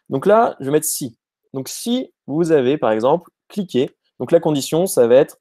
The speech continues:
à cliquer sur le lien, a répondu, a ouvert. Donc, si vous avez ouvert la campagne,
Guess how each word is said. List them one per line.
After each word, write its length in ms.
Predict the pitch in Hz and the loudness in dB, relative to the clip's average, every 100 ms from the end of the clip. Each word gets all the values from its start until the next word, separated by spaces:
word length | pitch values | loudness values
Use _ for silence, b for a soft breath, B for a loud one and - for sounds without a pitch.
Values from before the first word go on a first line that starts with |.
| _ | _
à 80 | 175 | -2
cliquer 240 | 180 165 | -2 -4
sur 160 | 151 131 | -2 0
le 80 | 120 | 0
lien, 120 | 147 | -2
a 80 | 147 | 0
répondu, 340 | 131 131 139 | 0 0 -4
a 100 | 160 | -2
ouvert. 220 | 135 107 - | -2 -2 -6
Donc, 140 | 120 | -8
si 120 | - | -4
vous 200 | 226 202 | -2 2
avez 280 | 170 131 117 | 4 2 -2
ouvert 460 | 202 185 120 107 _ _ _ _ _ | -4 0 0 0 _ _ _ _ _
la 140 | 123 160 | 0 0
campagne, 500 | 123 92 127 190 | 2 0 0 0